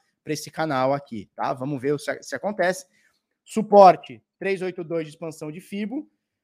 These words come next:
Resistência próxima, um dólar e noventa e quatro aqui, se o Bitica ajudar. Ainda botei aqui, ó, se o Bitica ajudar, tá? Então, suporte aqui a gente tem três ponto oito por cento de FIBO,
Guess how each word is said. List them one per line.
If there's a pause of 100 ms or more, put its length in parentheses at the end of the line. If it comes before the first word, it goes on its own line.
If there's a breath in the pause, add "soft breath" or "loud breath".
Resistência
próxima,
um
dólar
e
noventa
e
quatro
aqui,
se
o
Bitica
ajudar.
Ainda
botei
aqui,
ó,
se
o
Bitica
ajudar, (600)
tá? (240 soft breath)
Então,
suporte
aqui
a
gente
tem (1300)
três
ponto
oito
por
cento
de
FIBO,